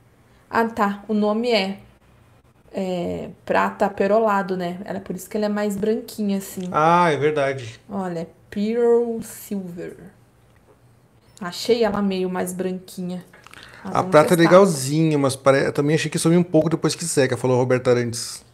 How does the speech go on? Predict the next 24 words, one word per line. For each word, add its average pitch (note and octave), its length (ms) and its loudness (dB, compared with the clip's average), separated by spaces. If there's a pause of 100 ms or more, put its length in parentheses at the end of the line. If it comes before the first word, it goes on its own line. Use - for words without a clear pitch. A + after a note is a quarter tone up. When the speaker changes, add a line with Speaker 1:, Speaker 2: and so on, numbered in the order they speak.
(240)
Speaker 1:
A F#3 80 -2
nanquim G3 600 0
é? A#2+ 460 2
Speaker 2:
É, A2+ 60 -2 (120)
Speaker 1:
Vamos F#3 220 -2
Speaker 2:
espera A#2+ 240 0
Speaker 1:
ver. - 60 2
Speaker 2:
secar. C3+ 400 0 (1300)
Speaker 1:
Ai, G3+ 200 -2
gente, F#3+ 280 -6
um G3+ 60 0
prata G3+ 340 -2
bonito, A3 840 2
bem A3+ 360 2
mais D4 320 -4
claro G#3 480 2
do A3 140 -4
que A3 100 -10
os G3 220 -2
outros. G3+ 720 -4 (1300)
Mas F#3 260 -4
é F#3+ 80 0
bonito F#3+ 380 -2
também. A3+ 400 -4